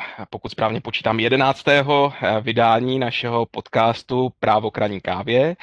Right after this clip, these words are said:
Ve studiu se mnou sedí Martin Švalbach, což je daňový poradce advokátní kanceláře P R K Partners.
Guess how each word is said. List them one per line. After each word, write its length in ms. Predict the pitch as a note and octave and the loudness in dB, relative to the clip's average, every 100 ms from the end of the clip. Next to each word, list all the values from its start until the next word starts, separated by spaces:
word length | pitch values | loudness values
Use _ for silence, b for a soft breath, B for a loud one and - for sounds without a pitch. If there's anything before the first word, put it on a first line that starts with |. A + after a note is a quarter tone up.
| B B B B - | B B B B -6
Ve 80 | A#2 | -6
studiu 420 | - A#2+ B2+ C3 | -4 -2 0 0
se 160 | - B2+ | -2 0
mnou 240 | C3+ C3+ | 2 0
sedí 560 | - C3 C#3+ C#3+ A#2+ A#2 | -2 -4 0 0 0 -2
Martin 380 | A2+ A2+ - G#2+ | -2 -2 -2 -8
Švalbach, 640 | - F#2 G#2 F3 - - - | -4 -4 0 0 0 -12 -12
což 300 | A2+ - A2 | -8 -4 0
je 340 | A2 A2 G#2+ - A2 | 0 0 -2 -8 -2
daňový 400 | A2 A2 A2+ A#2 | -2 0 -4 -4
poradce 640 | A2 G#2+ - - B2 B2+ - | -4 -4 -4 -2 0 0 -4
advokátní 520 | - G#2 G#2 G#2+ G#2+ A2+ | -8 -8 -2 -2 -2 -4
kanceláře 580 | G#2+ - A2 G#2+ A2 G#2+ | -4 -2 -2 -2 -4 -4
P 80 | A2 | -4
R 80 | - | -2
K 140 | G#2+ | -4
Partners. 600 | - - - A#2+ F3+ B3 | -4 -6 -6 -10 -10 -14